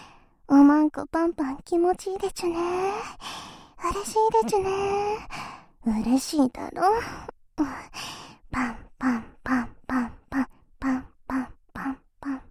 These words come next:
パン。あたしのおまんこに高速で出し入れするのどう？刺激強すぎるかな？緩めてあげないけど。たくさんしごかれて、いっ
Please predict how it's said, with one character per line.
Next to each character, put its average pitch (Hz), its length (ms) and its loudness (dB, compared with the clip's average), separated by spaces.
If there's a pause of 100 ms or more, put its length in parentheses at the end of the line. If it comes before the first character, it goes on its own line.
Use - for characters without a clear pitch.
(120)
パ 349 120 0
ン。 - 1300 -10
あ 226 60 -4
た 254 140 -2
し 269 160 2
の 269 140 6
お 277 40 6
ま 277 160 6
ん 285 80 4
こ - 80 -6
に 262 140 -4
高 302 220 0
速 320 260 -2
で 311 100 2
出 320 120 4
し - 100 -4
入 339 80 4
れ 294 80 -4
す - 140 -8
る 277 100 -4
の 254 100 0
ど 320 120 -2
う？ 330 40 4 (1200)
刺 - 240 -8
激 - 640 -8 (140)
強 269 300 -6
す 381 160 -6
ぎ 440 80 -8
る 480 60 -2 (100)
か 294 120 -2
な？ 285 520 2 (560)
緩 254 260 8
め 233 120 6
て - 140 -10
あ 196 160 0
げ 202 160 -2
な 233 120 2
い 403 60 0
け - 60 -10 (100)
ど。 359 100 -6 (1500)
た 294 160 -2 (180)
く - 60 -10
さ 349 200 2
ん 359 60 2
し 359 140 -4
ご 359 140 -2
か 359 140 0
れ 349 120 0
て、 - 120 -4 (460)
い 240 100 -2
っ 220 40 -4